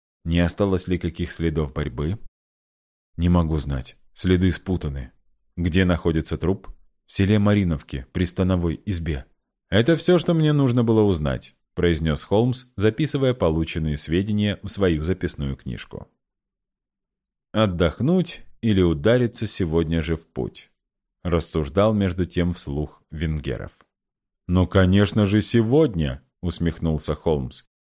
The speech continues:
«Если бы в моем распоряжении были перевозочные средства, я выехал бы через час».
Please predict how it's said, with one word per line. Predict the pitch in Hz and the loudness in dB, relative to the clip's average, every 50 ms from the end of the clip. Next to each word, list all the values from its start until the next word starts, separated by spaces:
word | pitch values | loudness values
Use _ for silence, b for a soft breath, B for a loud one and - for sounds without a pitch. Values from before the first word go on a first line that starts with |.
| _ _ | _ _
«Если | - 80 78 82 101 120 123 117 - 110 110 | -2 2 4 4 4 4 4 2 0 0 0
бы | 104 107 107 104 | 2 4 2 2
в | 87 | 4
моем | 87 87 92 107 127 135 120 101 | 2 2 4 4 4 2 2 2
распоряжении | 95 98 - - 107 110 117 120 110 127 131 120 101 95 92 | 2 0 0 0 0 2 2 2 2 2 2 2 2 2 0
были | 87 90 120 123 110 95 | 2 2 2 2 2 0
перевозочные | 87 - - 98 104 113 120 117 131 120 95 92 87 - - 95 92 87 85 | -2 -2 -2 2 2 2 4 4 2 2 2 2 0 -2 -2 -2 -2 0 -2
средства, | 85 - 95 117 160 202 196 - - - - 80 65 60 - _ _ _ _ _ - | -2 -2 -2 0 0 0 -2 -4 -8 -4 -2 -2 -2 -2 -6 _ _ _ _ _ 0
я | 80 85 92 95 | 4 4 4 6
выехал | 90 107 127 120 104 - 113 107 104 | 4 4 4 2 2 2 2 0 2
бы | 95 107 117 120 107 - - _ | 4 4 4 2 2 -2 -8 _
через | - 107 113 117 117 104 | 0 2 4 4 4 2
час». | - - 117 113 104 85 - - - | 2 2 2 2 2 2 -2 -8 -14